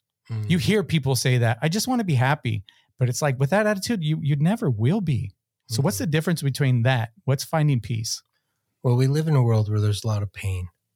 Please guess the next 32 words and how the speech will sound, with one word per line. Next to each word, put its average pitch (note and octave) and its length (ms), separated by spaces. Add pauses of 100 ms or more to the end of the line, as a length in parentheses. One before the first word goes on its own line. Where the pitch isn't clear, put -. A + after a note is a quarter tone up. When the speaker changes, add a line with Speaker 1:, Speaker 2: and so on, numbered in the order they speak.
(300)
Speaker 1:
and G#2+ 100
suffering. G2 540 (720)
And G#2+ 100
so A2+ 160
for A2+ 140
me, C3+ 260
finding B2 340
peace B2 320
is, G#2 220 (480)
how - 160
do D3 160
I D3+ 140
find B2 280
the A2 80
joy G#2+ 640 (260)
and G#2 80
the G2 100
love A2 600 (120)
and A2+ 120
the G2+ 80
connection G#2+ 760
and A2 160
the G2+ 80
sense A2+ 380
of G#2+ 120
peace G#2+ 320
that G2+ 140
everything's C3 500
going A2+ 360
to G#2+ 260
work A2 260
out, G2+ 380